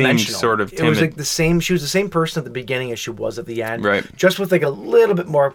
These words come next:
Speaker 1: maybe confidence towards the ghosts. Like,
Speaker 2: Sure, yeah.
Speaker 1: like, and even in the parts, like, there's, there's a part in the movie where the very, it's actually the very first scare.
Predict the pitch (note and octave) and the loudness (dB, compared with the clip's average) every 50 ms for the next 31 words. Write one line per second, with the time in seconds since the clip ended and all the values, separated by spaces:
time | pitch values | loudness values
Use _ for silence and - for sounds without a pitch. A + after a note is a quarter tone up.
0 | - - C#3 D3 C#3+ C3+ C#3 C3 - - - - C3+ C3 C3+ C3 - B2+ B2+ C3 | -6 -6 -4 -4 -2 -4 -6 -8 -10 -12 -6 -2 -2 -2 -2 -4 -6 -8 -6 -6
1 | B2+ B2 - - - C3+ A#2 A#2 B2+ B2 A#2+ A#2 - A2+ - - - B2+ A#2+ D#3 | -6 -8 -10 -10 -10 -8 -4 -2 -2 -2 -4 -8 -10 -12 -12 -10 -10 -8 -8 -8
2 | A3+ - - - - - - - - C3 C#3+ C#3 - - A2 G2 F#2+ F2+ F2 A2 | -8 -10 -10 -10 -8 -8 -6 -2 0 0 0 0 0 -2 0 2 2 0 0 -4
3 | A#2+ A#2+ G#2 G2 G2 E2+ F#2 A#2+ A#2 - G3 G3 F3+ - - - _ _ _ - | -6 -6 -4 -2 -2 -2 -4 -6 -2 2 2 2 2 0 -6 -14 _ _ _ 0
4 | G3+ G3 G3+ A3+ B3 C#4+ C#4 A#3+ G3 E3+ - F3+ G#3 A3 - - E3+ D3+ C#3+ - | 2 2 2 2 2 2 2 2 0 0 0 0 0 0 2 0 0 0 0 -6
5 | - _ _ _ - - - _ _ - _ - G3 A#3+ B3+ A#3 F3+ F#3+ G#3 G#3+ | -16 _ _ _ -20 -20 -20 _ _ -20 _ 0 0 0 0 2 2 2 2 2
6 | - F#3 - F#3+ F#3 E3 D#3+ D3+ C#3 C3+ C3 B2 B2+ B2 A2 A#2+ A#2 A#2 A#2 A2+ | 0 0 0 0 0 2 2 0 2 0 0 0 0 0 2 2 2 2 2 -2
7 | - - - - - - - C3 B2+ D3 D#3+ F3 - G3+ G#3+ - - G3 D3+ B2 | -4 -12 -20 -20 -8 -6 -4 0 0 2 0 2 2 0 0 2 2 0 2 2
8 | C#3 C#3+ D3 C#3 - - C3 A#2 - - - - A2 G#2 G#2 A2 C3 | 2 0 0 0 -2 -2 -2 -2 -2 -4 -2 -2 -2 0 2 0 0